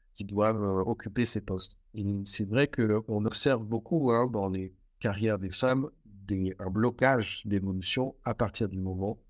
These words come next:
où intervient le premier et le deuxième entrant. C'est, c'est très net, hein, une cassure dans l'évolution de carrière, un petit peu d'ailleurs comme il y a une cassure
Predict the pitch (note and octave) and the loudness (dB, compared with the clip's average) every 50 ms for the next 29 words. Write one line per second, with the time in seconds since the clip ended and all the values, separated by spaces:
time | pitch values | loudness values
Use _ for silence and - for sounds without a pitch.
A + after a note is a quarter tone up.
0 | _ _ _ _ - A2+ A2 A2+ G#2 F#2+ F#2+ - G2+ F2+ F#2+ G#2+ A2+ A#2 G#2+ G2 | _ _ _ _ -2 0 2 4 4 4 2 0 0 0 2 2 2 4 2 2
1 | - - G#2+ F#2+ G2 G2+ A2 A#2+ B2+ - _ _ _ _ _ _ _ - B2 G#2+ | 0 -2 -4 -2 0 2 2 0 0 -2 _ _ _ _ _ _ _ -2 0 2
2 | G2+ G2+ G2 G2+ G2 G2 G#2 G2 F#2 F#2 F#2 - B2 B2+ C3+ - _ _ _ _ | 2 2 0 0 0 0 0 0 0 -2 -2 0 0 0 0 -2 _ _ _ _
3 | - - - - - G#2 G2+ G2+ G2+ - - - A2 G#2 - - - B2+ A#2 A#2 | -14 -10 -4 0 2 2 2 2 0 -4 -8 -6 -6 -8 -4 0 2 4 4 4
4 | B2+ B2+ - A2+ G2 G2+ G#2+ G2+ - G2 F#2+ G2+ G2+ G2+ C4+ C4 - - - D3 | 4 2 2 0 0 0 -2 -4 -8 -12 -12 -14 -6 -4 -4 -2 -2 -2 -2 0
5 | C3 A2+ G#2 F#2+ F#2+ F#2+ F#2+ F#2 F#2+ F#2 - - G#2 G2 G2+ G#2+ G2 G2 G2 G#2 | 0 0 0 0 -2 -2 -4 -4 -6 -6 -6 -6 -6 -4 -4 -2 -2 0 0 0
6 | A#2 C#3 D3+ - - _ _ _ - B2 A#2+ A#2 - - B2+ A#2 - D#3+ D3 B2 | 0 0 -2 -4 -10 _ _ _ -2 -2 -2 -2 -2 -4 -2 0 0 2 4 4
7 | A2+ A2 A#2 C3 D3 - - A#2 A2 G#2+ G#2 G2+ G#2 A2+ A2+ G#2 G2+ G2+ - A#2+ | 4 4 4 4 2 0 -2 -2 0 0 0 2 2 4 2 2 2 0 0 0
8 | A2+ - - - B2+ C#3+ D3 D3+ | 0 0 0 0 2 2 2 0